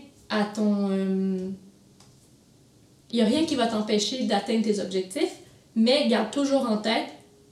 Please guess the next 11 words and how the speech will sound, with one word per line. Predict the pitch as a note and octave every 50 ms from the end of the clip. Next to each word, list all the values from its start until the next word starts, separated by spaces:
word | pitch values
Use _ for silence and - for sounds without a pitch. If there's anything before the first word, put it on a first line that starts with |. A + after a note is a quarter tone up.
| - _ -
que | B3+
tu | A#3+ - - G#3
vas | G#3 G#3
être | G#3
traité | - G#3+ G#3 G#3 B3+
avec | B3 A#3 A3+ A3 G#3
infériorité. | G#3 G#3 G#3 G3+ G3+ F#3+ F#3+ F3+ - - - - - - - - - - - -
Pas | - B4+ -
que | G#3+ -
t'es | A3+ G3+ F3+
inférieur, | F3+ - F#3+ F#3+ F#3 G3+ G#3 -